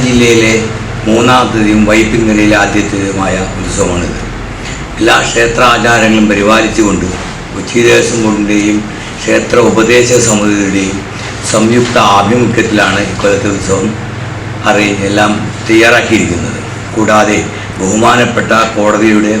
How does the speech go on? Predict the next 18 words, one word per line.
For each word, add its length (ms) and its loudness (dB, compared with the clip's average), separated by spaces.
ഉത്തരവ് 440 2
മാനിച്ച് 680 0
എല്ലാ 240 4
നിബന്ധനകളും 720 2
പാലിച്ചിട്ടാണ് 760 0
ഇത്തവണ 280 -4
ആനയെഴുന്നള്ളിപ്പ് 720 -2
ഈ 60 -4
സമിതി 360 0
തീരുമാ-, 460 2
എടു-, 240 0
എടുത്തിരിക്കുന്നത്. 640 -4
എല്ലാ 200 2
ദിവസവും 480 -2
അന്നദാനവും 560 2
അഞ്ചാം 400 2
ദിവസവും 420 0
മഹോത്സവമായിട്ടാണ് 840 2